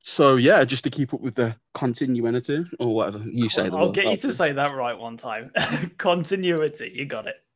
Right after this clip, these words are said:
Speaker 1: Continuity, yeah? Co-,
Speaker 2: That's it.
Speaker 1: conce-
Speaker 2: That's the one. You got it.
Speaker 1: What? Continuity.
Speaker 2: <laughs>
Speaker 1: All right, then. Yeah, all right. So, Onesie, mate, anything else you wanna throw up?
Speaker 2: No, I'm just gonna say thank you very much, everyone, for listening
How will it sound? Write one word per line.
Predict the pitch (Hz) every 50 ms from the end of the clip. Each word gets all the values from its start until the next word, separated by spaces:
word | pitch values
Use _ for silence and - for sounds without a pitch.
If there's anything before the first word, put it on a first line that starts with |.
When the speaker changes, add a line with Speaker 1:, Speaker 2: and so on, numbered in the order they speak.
| _ _ _ _ _ _ 247 233 - - - - - -
Speaker 1:
Continuity, | - 151 143 139 127 - 170 156 151 139 123 117 107 - - 113
yeah? | 104 110 127 151 151 - _ -
Co-, | - 151
Speaker 2:
That's | 156 180 180 - - 156
it. | 151 131 127 127
Speaker 1:
conce- | 131
Speaker 2:
That's | 139 147 156 196 - 127
the | - 127 113
one. | 104 104 104 107 113 127
You | 143 -
got | - 110 104 101
it. | 98 101 - _ _
Speaker 1:
What? | - 113 101 - _ _ _ -
Continuity. | 123 120 113 - - 127 113 113 113 104 113 110 - 123
Speaker 2:
<laughs> | 113 107 107 107
Speaker 1:
All | 120 127 127
right, | 120 117 107 -
then. | 117 104 107
Yeah, | 113 131 120
all | 120 117
right. | 107 - 131 123 113 110 - - - - - - -
So, | - - 180 156 139 127 123
Onesie, | 143 147 147 143 127 135 123
mate, | 117 113 110 - -
anything | 123 135 139 131 - 147 139 143
else | 143 139 135 131 -
you | 135
wanna | 123 127 123 117
throw | - - 123 123 127 117
up? | 104 101 _ _ - - - -
Speaker 2:
No, | - 131 127 123
I'm | 147 208 208 135 120 143
just | 143 143 - -
gonna | 151 143 143
say | 139 - 151 135 123
thank | 127 - - - 165 160 165 147 -
you | 175 165 160 151 - 113 131
very | 135 147 151 160 156 135
much, | 127 120 117 - - - - - - -
everyone, | 120 117 120 117 113 120 151 147 -
for | _ - 147 131 117 110 107 - -
listening | 110 110 110 - - - 123 113 113 117